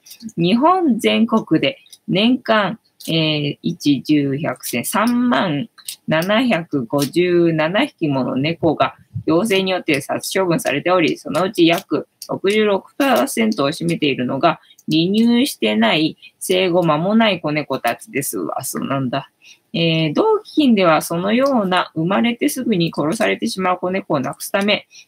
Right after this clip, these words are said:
えー、野良猫に無料で不妊手術を行い、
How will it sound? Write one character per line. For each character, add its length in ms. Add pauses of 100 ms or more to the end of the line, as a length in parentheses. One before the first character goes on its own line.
(120)
え 160
ー、 20
野 180
良 120
猫 300
に 160
無 160
料 260
で 160
不 80
妊 280
手 200
術 220
を 140
行 180
い、 260